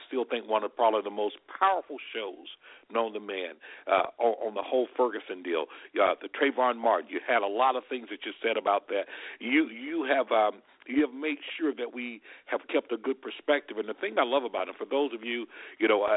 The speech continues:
every now and then you probably, yeah, you can always go to, uh, solo america radio dot com and look at the archives and look at a lot of these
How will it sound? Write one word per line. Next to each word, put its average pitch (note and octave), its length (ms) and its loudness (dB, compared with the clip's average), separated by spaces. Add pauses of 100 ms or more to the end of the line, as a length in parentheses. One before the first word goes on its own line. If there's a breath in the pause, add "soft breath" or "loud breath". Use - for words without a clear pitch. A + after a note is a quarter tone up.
every C3+ 220 0
now C#3 100 2
and B2 100 -2
then B2 80 -4
you A#2 80 -8
probably, B2 300 -2
yeah, C3+ 160 0
you C#3 160 -6
can C#3 80 4
always E3+ 300 6
go G2+ 180 -4 (100)
to, G#2+ 140 -10
uh, F#2+ 180 -8
solo G#2+ 200 -2
america G2+ 320 -8
radio G2+ 240 -4
dot F#2+ 260 -4
com A2 240 -4 (260 loud breath)
and - 80 -4
look B2 140 2
at C3 80 -2
the A2 60 2
archives G#2+ 500 4
and G#2 100 -8
look G#2+ 140 -6
at A2 80 -2
a G2 80 -10
lot A2 180 2
of G2+ 120 -4
these G#2+ 180 -6